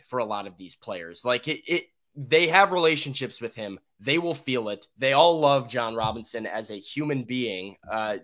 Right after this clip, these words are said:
that is absolutely the case for these guys. They have great connections with him. But you feel it a lot less when it's somebody that you don't work with directly every day. And if you're Ryan Tannehill or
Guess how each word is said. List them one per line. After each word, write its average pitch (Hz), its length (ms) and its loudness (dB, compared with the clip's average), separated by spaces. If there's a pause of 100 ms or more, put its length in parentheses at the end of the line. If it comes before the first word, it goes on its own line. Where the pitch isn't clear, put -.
that 120 260 -2
is 117 200 -8 (120)
absolutely 135 840 0 (480)
the 120 200 -4
case 147 440 0
for - 140 -8
these 120 240 -8
guys. 104 300 -2
They 131 80 0
have 131 100 -2
great 151 300 2
connections 131 520 -2
with 101 160 -12
him. 92 200 -12 (680)
But 160 240 2
you 165 140 -6
feel 226 440 6
it 220 120 4
a 165 80 6
lot 151 300 8
less 139 440 2
when 143 140 4
it's - 160 -4
somebody 165 360 -2
that 147 180 -2
you 139 100 -6
don't 131 340 -2
work 139 300 -4
with 143 260 -2
directly 120 600 -2
every 101 280 -6
day. 87 220 -12 (580)
And 127 300 2
if 120 180 -4
you're 113 100 -2
Ryan 123 360 2
Tannehill 170 920 2
or 120 440 -2